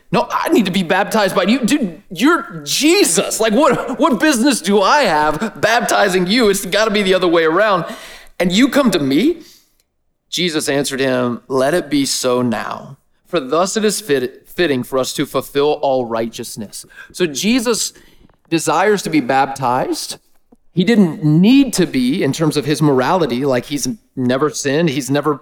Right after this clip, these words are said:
believed in himself, and then followed that up with a <laughs> baptism. He desires to be baptized so that he can relate to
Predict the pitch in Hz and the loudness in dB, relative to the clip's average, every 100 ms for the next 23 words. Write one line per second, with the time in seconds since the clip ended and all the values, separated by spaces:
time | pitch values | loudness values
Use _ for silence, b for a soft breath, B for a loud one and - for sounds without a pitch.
0 | _ 127 143 139 143 123 - 139 123 127 | _ -10 -4 0 -2 -4 -6 -4 -2 -2
1 | - 123 139 - 127 123 151 147 139 131 | -2 0 -2 -2 -6 -4 -2 -2 -2 -2
2 | 127 139 135 135 - - - 185 - 220 | -2 -4 -6 -4 -4 -4 -2 -2 0 0
3 | 233 B B B B B B B _ _ | 0 B B B B B B B _ _
4 | 180 185 196 214 233 185 190 151 180 185 | 0 2 2 2 0 -2 -2 0 -2 -2
5 | 165 131 127 123 - - - 143 135 113 | -2 0 0 -2 -6 -8 -4 -2 -2 -4
6 | - 160 139 131 120 131 151 - _ - | -2 0 0 0 0 0 -2 -6 _ -16
7 | 143 117 110 101 | -10 -8 -8 -12